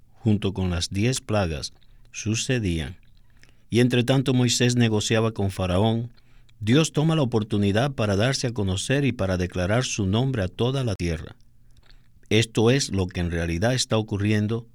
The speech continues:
detrás de todos los sucesos. Por fuera se ve el conflicto y las plagas, la exigencia de Moisés por parte de Dios y la resistencia del faraón obstinado. Pero detrás de todos esos sucesos,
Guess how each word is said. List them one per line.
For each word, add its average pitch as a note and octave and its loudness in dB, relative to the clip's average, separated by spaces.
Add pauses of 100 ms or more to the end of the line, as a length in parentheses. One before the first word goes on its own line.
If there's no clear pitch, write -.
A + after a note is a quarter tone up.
(120)
detrás G2+ -2
de E2+ -8
todos G2+ -4
los G2+ -4
sucesos. A#2+ -6 (640)
Por G#2 2
fuera E3 6
se B2+ 2
ve A#2+ 4
el C3+ 4
conflicto B2 0
y G#2+ 2
las F2 -2
plagas, G#2 -2 (160)
la F#2+ -2
exigencia G#2+ 2
de B2 2
Moisés A#2 0
por F#2+ -2
parte A#2 0
de G#2 2
Dios F3+ 0 (380)
y F2+ 2
la F#2 4
resistencia A2 2 (140)
del A2 2
faraón F#2+ 2
obstinado. F2+ -2 (800)
Pero A2 6
detrás C#3+ 0
de C3+ 2
todos C3 0
esos A2+ 0
sucesos, G2 0